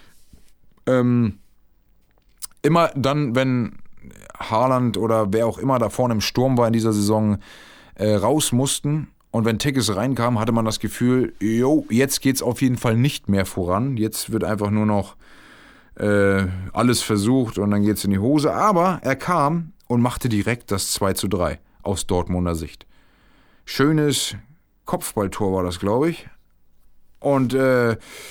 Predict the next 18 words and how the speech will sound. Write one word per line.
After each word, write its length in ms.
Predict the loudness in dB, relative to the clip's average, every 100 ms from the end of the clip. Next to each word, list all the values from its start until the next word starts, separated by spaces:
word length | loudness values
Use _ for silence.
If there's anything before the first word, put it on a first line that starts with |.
| -18 -16 -6
ja, 120 | -2
da 180 | 0 0
hatte 140 | 0
ich 120 | 0
natürlich 360 | 0 0 0 2
noch 160 | 0 0
kurze 320 | -2 0 0
Hoffnung, 460 | 0 0 0 2
dass 160 | 0 0
da 140 | 0
noch 160 | 0 0
mehr 240 | 2 2
geht. 300 | 2 -2 -2 -4
Aber 500 | 0 2 2 2 -2 -2
denkste, 560 | 0 0 0 0 0 -2 -14 -8
es 180 | -8 -6
blieb 300 | -4 -4 0
dabei 500 | 2 4 4 4